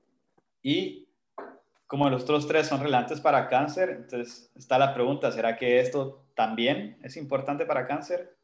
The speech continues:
Eh, el problema es que era muy difícil de estudiarlo antes porque es, es muy inestable, digamos que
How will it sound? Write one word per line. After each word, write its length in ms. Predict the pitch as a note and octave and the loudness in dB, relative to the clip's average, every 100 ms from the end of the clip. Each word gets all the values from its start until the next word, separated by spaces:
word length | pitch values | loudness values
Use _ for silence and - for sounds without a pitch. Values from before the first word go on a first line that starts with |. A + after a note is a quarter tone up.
| _ _ _ _ _ _ _ _ _ _ _ - | _ _ _ _ _ _ _ _ _ _ _ -4
Eh, 640 | B2+ B2 A#2+ A#2 A2 - A2 - _ | 2 4 4 2 0 -10 -18 -20 _
el 160 | C#3+ C3+ | -8 -4
problema 720 | C#3 C3+ C3 C#3+ G3+ A3 - C#3+ | 2 4 4 2 0 -2 -10 -10
es 160 | C3+ | -2
que 80 | D3+ | 4
era 100 | D3+ | 4
muy 180 | D3+ D#3 | 4 0
difícil 440 | D#3+ D#3 D3+ F3+ | -2 -6 -4 0
de 60 | E3+ | 0
estudiarlo 600 | - C#3+ B2+ C3 D3+ C#3 | -2 0 2 4 4 4
antes 640 | C3 C3+ G3 G3+ - _ _ _ _ _ _ _ _ _ | 4 0 -6 -8 -14 _ _ _ _ _ _ _ _ _
porque 640 | C#3 C3+ C3+ B2 B2 B2 - _ _ _ _ _ _ | -6 -4 -4 -4 -6 -10 -16 _ _ _ _ _ _
es, 180 | C3+ B2+ | -14 -10
es 340 | C3+ B2+ B2 C#3+ | -8 -8 -8 -2
muy 220 | C#3+ D3+ | -2 0
inestable, 540 | C3+ A2+ - C3 B2 | 0 -2 2 4 4
digamos 340 | A2+ A#2 C3+ C3+ | 2 2 -2 -4
que 600 | C3 A#2+ A2+ G#2 G#2 | -2 2 2 -2 -8